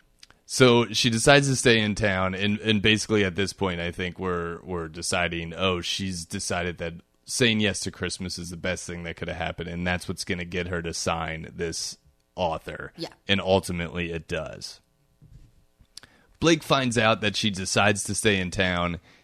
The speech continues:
Speaker 1: and loves it. Can you imagine?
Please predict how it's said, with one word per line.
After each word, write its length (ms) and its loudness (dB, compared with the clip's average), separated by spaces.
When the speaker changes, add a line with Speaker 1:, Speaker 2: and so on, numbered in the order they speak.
Speaker 1:
and 460 0
loves 680 2
it. 540 -10
Can 160 -12
you 120 -8
imagine? 720 0